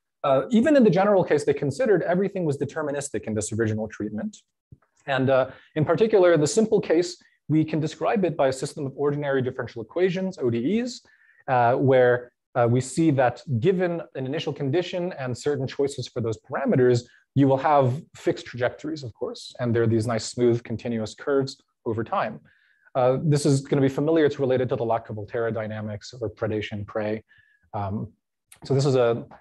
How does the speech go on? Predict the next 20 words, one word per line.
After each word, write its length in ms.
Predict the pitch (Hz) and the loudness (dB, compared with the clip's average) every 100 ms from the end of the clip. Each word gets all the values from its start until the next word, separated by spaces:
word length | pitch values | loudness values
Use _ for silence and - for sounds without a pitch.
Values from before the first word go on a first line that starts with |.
| _ | _
the 60 | 147 | -2
simplest 360 | 214 208 185 | 0 2 0
case 260 | - 143 139 | 2 2 2
of 100 | 127 | -2
the 120 | 117 | -4
S 180 | 135 - | -6 -4
I 80 | 123 | -2
R 100 | 117 | 0
model. 440 | 113 107 107 139 | -2 -4 -2 -4
And 180 | - 135 | -4 -6
it's, 240 | 127 - - | -6 -8 -2
even 240 | 233 320 | -2 2
though 140 | 247 214 | 2 2
it's 100 | - | 0
deterministic, 680 | 151 - 143 135 - 131 | -6 -6 -4 -4 -4 -2
I 80 | 135 | 0
do 120 | 123 | 0
wanna 220 | 135 135 139 | 0 0 -4
emphasize 480 | 135 135 127 120 | -6 -4 -2 -2
that 160 | 117 117 | -2 -6